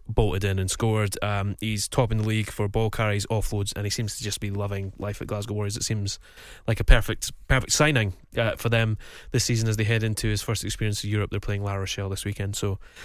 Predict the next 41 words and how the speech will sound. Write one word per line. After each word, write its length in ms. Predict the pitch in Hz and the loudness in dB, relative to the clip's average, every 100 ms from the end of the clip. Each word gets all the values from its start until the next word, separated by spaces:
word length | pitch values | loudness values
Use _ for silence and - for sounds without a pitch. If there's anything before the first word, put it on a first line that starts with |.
| - | -12
see 160 | - 131 | 0 2
where 80 | 117 | 4
that 160 | 127 | 4
goes. 220 | 110 110 - | 2 0 2
But, 240 | 127 120 | 2 4
um, 300 | 127 127 117 - _ _ _ - - | 2 2 -2 -6 _ _ _ -20 -4
I, 120 | 123 110 | -2 -2
I, 100 | 110 | -2
I 160 | 117 120 | 0 2
think, 220 | - 143 | 2 0
I 60 | 123 | 0
feel 140 | 151 | 2
like 120 | 127 | 2
I 80 | 123 | 2
have 100 | 120 | 0
to 60 | 120 | 0
mention 240 | 113 - | -2 0
this. 120 | 107 101 | -2 0
I 80 | 120 | 0
don't 300 | - 151 160 | 4 4 4
wanna 180 | 160 | 2
go 280 | 139 139 127 | 0 2 2
into 540 | 120 113 117 113 110 104 - - _ _ _ | 0 0 -2 0 0 -2 -8 -20 _ _ _
the 80 | 120 | -2
details 760 | 107 131 - 131 120 113 101 - | 2 2 4 4 4 2 0 -2
of 320 | 117 113 107 | 0 0 0
the 80 | 104 | -2
tragedy, 760 | - 113 110 104 101 98 - | 2 2 2 0 0 0 -2
uh, 300 | 101 98 95 | -4 -4 -4
about 260 | - 104 101 | -4 -2 -2
him 120 | 101 | -2
losing 220 | 98 95 95 | -4 -4 -4
his 100 | 95 | -4
son, 280 | - 95 | -4 -2
but 100 | 92 | -2
to 80 | - | -2
see 320 | 113 123 117 - - - | 0 0 0 -4 -10 -2
Gianni 340 | 123 127 123 | 2 2 2
du 160 | 117 113 | 2 -2
Plessis, 500 | 107 - 104 104 95 - | -2 -2 -2 -2 -4 -10
uh, 100 | - | -14